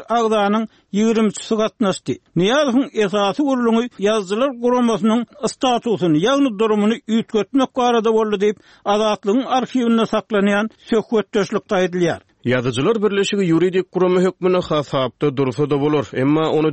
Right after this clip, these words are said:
Speaker 2: döwlet büdjetinden maliýeleşdirsek, onu bütün dünýä ösüş bankiýaly guramalar bize azar berýär. Olar siz näme üçin bazar ykdysadyýetine geçilýän döwürde munyň,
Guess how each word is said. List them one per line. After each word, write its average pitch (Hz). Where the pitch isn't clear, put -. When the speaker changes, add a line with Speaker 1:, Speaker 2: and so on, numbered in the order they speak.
Speaker 2:
döwlet 123
büdjetinden 139
maliýeleşdirsek, 113
onu 123
bütün 123
dünýä 117
ösüş 127
bankiýaly 135
guramalar 113
bize 110
azar 110
berýär. 123
Olar 107
siz 117
näme 180
üçin 185
bazar 156
ykdysadyýetine 175
geçilýän 143
döwürde 160
munyň, 135